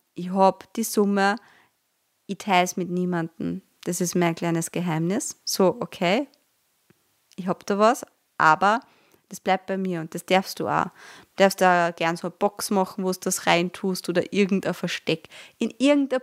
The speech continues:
Buch, das was nie irgendjemand aufschlägt. Also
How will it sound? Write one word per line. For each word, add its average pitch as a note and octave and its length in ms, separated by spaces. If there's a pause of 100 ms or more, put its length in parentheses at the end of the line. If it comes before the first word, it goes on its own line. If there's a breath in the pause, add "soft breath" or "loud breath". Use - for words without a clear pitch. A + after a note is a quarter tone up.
(120)
Buch, B3+ 260
das - 220
was G#3 160
nie A3+ 220
irgendjemand G#3+ 680
aufschlägt. - 680 (420 loud breath)
Also G#3 540